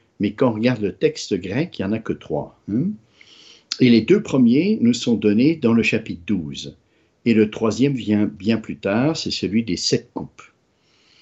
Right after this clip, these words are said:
Alors pourquoi des signes qui interviennent là comme ça, au milieu de, du livre de l'Apocalypse ? J'ai envie de dire que c'est un peu comme saint Luc. Saint Luc, euh,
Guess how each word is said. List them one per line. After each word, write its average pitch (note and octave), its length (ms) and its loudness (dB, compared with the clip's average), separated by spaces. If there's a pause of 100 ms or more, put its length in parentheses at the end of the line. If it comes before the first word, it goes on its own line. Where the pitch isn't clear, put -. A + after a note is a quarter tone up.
(360)
Alors C3+ 240 4
pourquoi G#3+ 340 4
des C#3+ 140 -2
signes F#3+ 580 -4
qui - 80 -4
interviennent G#2+ 480 -2
là G#2+ 100 -2
comme F#2 220 -4
ça, C#3 400 -4
au A2+ 100 2
milieu G#2+ 460 4
de, F#2 360 0
du F2 200 -2
livre G#2+ 220 0
de F#2+ 80 2
l'Apocalypse ? F#2 840 0 (640)
J'ai G#2+ 160 4
envie D#3 240 2
de B2 60 -10
dire F#3 500 2
que C#3+ 260 4
c'est - 220 -2
un C#3+ 100 0
peu B3 280 -2
comme C3 260 4
saint G2 260 -2
Luc. G2+ 400 0 (640)
Saint - 320 0
Luc, G#3+ 460 2
euh, A#2+ 200 4